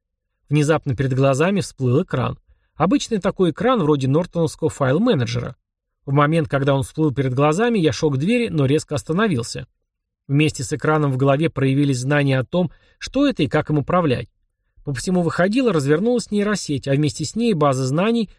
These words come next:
как ей управлять. Воспользовавшись неизвестным образом появившимся в голове знаниями, быстро произвёл настройку. Когда закончил, на меня посыпались уведомления о большом количестве доступных подключений устройств.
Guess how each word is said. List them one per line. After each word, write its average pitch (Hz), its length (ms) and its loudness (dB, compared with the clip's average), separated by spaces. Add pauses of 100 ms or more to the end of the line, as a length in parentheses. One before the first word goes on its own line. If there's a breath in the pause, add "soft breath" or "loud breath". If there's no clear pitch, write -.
как - 220 -2
ей 139 140 2
управлять. 190 500 -2 (680)
Воспользовавшись 139 840 0
неизвестным 139 540 0
образом 135 380 0
появившимся 139 640 0
в - 20 -6
голове 139 300 2
знаниями, 151 520 0 (220 soft breath)
быстро 233 320 0
произвёл 131 420 0
настройку. 135 680 -4 (500)
Когда 175 260 2
закончил, 226 500 0
на 160 60 2
меня 165 180 2
посыпались 165 580 -4
уведомления 156 580 2
о 139 40 0
большом 143 340 -2
количестве 147 480 -4
доступных 143 500 -2
подключений 131 560 -2
устройств. - 560 -4